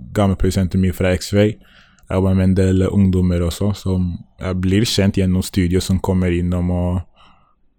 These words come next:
vil bare jobbe sammen. Eh, s-, jeg er kanskje sytten, atten, veld-, veldig unge, eh,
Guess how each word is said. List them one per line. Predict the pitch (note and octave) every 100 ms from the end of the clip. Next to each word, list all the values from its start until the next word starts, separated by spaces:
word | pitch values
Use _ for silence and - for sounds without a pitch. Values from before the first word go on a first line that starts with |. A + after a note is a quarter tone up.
| - F#2
vil | F#2+
bare | F2+ F2+ F2+
jobbe | F2+ F2 F2
sammen. | - F#2 F#2 A2 A#2 -
Eh, | - F2+ F#2 F2+ F2+ F2+ F2+ - - _ _ _ -
s-, | - - -
jeg | C#2+ E2
er | A#2+
kanskje | G2+ -
sytten, | - F#2+ - F#2+
atten, | F2 - G2+
veld-, | G2+ G2+ A2
veldig | A2+ G2 G2
unge, | F#2+ F#2 F#2 - _ -
eh, | - C2